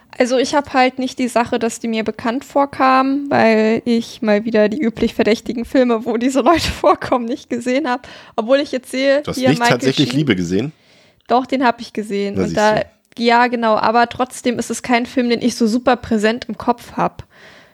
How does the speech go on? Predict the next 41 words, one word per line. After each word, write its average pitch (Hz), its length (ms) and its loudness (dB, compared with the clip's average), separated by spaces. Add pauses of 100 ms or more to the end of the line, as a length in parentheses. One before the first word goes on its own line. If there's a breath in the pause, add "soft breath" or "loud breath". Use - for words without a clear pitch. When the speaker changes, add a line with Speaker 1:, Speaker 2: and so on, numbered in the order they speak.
(240 soft breath)
Speaker 1:
Ähm, 196 600 2 (720)
also 208 200 4
sind 214 200 -2
schon 285 160 0
irgendwie 214 680 -2 (880)
paar 233 100 -10
Filme 208 320 -6
bei, 220 420 0
aber 226 200 0
nicht 220 180 -4
so - 120 -4
richtig. 214 420 -4
Naja, 202 320 4
wie 214 140 4
auch 214 80 0
immer. 240 300 2 (280 loud breath)
Deswegen, 240 420 0
ich 247 140 -2
hab 269 100 0
die 233 100 4
auf 233 100 0
jeden 240 160 2
Fall 220 140 4
nicht 233 180 -2
so 233 80 -2
präsent 214 420 -2
im 196 100 -10
Kopf, - 260 -8
diese 185 240 -8
Leute. 185 460 0 (400 loud breath)
Ich - 180 -2
fand, 233 380 0
was 220 180 -2
mich 240 240 0
halt 247 220 0
gestört 254 680 0
hat, 233 300 -4
war, 214 340 2
dass 214 440 -2 (400 soft breath)
ich - 200 -8
finde, 226 540 4